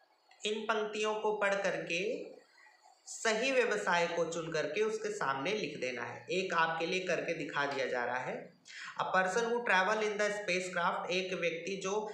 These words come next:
इस, स्पेसक्राफ्ट में सफ़र करता है यानी अंतरिक्ष यान में सफ़र करता है, उसको बोलते हैं एस्ट्रोनॉट,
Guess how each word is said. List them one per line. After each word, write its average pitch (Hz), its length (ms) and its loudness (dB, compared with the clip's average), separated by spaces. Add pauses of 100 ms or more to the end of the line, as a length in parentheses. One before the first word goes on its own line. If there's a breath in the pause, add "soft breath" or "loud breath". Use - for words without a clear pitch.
(160 loud breath)
इस, - 360 -10
स्पेसक्राफ्ट 180 880 -2
में 185 100 -2
सफ़र 170 340 -2
करता 156 300 0
है 165 260 0
यानी 165 240 -2
अंतरिक्ष 156 480 -6
यान 156 200 0
में 160 100 -4
सफ़र 151 340 -4
करता 147 280 -2
है, 165 180 -2
उसको 165 220 -4
बोलते 151 300 -2
हैं 180 200 -2
एस्ट्रोनॉट, 160 480 0